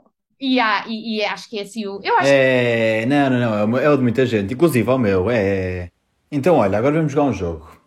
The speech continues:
Speaker 2: Vamos imaginar que tu és Uber e que há um cliente que entra no teu carro e que te tenta enganar, enga-, ai, enganar,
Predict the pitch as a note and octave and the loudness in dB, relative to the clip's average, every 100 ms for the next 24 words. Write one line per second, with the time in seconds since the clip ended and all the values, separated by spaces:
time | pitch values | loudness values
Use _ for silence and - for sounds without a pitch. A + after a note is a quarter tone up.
0 | - D3+ F3 E3 D#3 D#3+ D#3 D#3 - E3+ | -6 -2 0 0 -4 -2 -2 -4 -4 2
1 | D#3+ G#2 F#2 E2+ D#2+ - _ _ - - | 2 0 -6 -8 -12 -18 _ _ -20 -20
2 | - B2+ A#2 F#3 F3 - C#3+ C#3 C#3 E3+ | -12 -6 0 0 0 0 2 2 2 -2
3 | - - _ _ _ - A#2 G#2+ G#2 E3+ | -12 -20 _ _ _ -8 -2 -2 -2 -10
4 | G3 - G#2+ G2 G2+ G2 G#2+ - - _ | -12 -10 -6 -2 -2 -2 -8 -10 -20 _
5 | _ - - - - F3+ F3+ F#3 F3+ E3+ | _ -10 -8 -8 -4 -2 -2 -2 -2 0
6 | A2+ - C#3+ D3 - A#2 A2 A2 G2 E2+ | -2 0 0 2 0 -2 -2 0 0 0
7 | - | 0